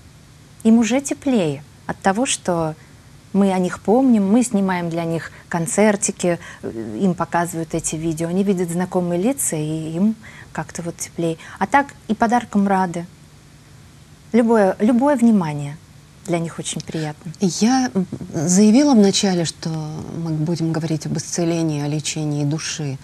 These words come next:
Speaker 2: А, существует вот оно в данной ситуации?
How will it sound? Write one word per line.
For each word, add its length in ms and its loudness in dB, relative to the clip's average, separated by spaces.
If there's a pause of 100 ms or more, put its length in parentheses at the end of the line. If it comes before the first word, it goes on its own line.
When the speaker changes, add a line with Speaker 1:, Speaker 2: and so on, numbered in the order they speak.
(440)
Speaker 2:
А, 260 -4
существует 680 -2
вот 140 -6
оно 200 -4
в 120 -2
данной 360 -2
ситуации? 760 -8